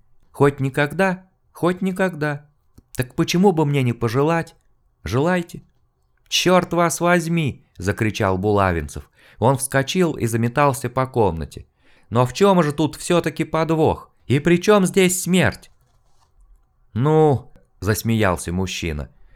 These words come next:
"с идеалами опасно встречаться, даже с призрачными. Вы читали Бауэра?" "Кого?" ошарашенно переспросил Булавинцев. Бауэра.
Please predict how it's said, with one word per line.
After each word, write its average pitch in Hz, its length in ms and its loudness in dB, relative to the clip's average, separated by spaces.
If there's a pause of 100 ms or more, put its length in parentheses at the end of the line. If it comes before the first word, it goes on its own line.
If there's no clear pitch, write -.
(100)
"с - 100 -4
идеалами 165 540 2
опасно 143 560 -2
встречаться, 123 720 -4 (320)
даже 131 320 0
с 143 80 -6
призрачными. 110 840 -2 (300)
Вы 110 160 0
читали 170 400 0
Бауэра?" 92 640 0 (480)
"Кого?" 98 680 0 (280)
ошарашенно 117 640 -2
переспросил 92 720 -4
Булавинцев. 78 640 -4 (420)
Бауэра. 98 600 -2